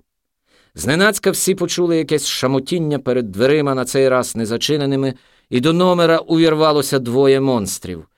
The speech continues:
Один у стрілецькому однострої з оселедцем на поголеній голові,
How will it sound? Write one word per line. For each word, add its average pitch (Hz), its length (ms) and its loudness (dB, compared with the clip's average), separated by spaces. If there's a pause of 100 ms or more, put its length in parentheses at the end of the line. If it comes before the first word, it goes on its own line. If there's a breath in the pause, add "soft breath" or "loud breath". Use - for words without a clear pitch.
(240)
Один 170 500 0
у 165 80 -8
стрілецькому 156 680 -2
однострої 147 800 -2
з 139 140 -8
оселедцем 147 680 -2
на 135 100 0
поголеній 127 600 0
голові, 123 480 0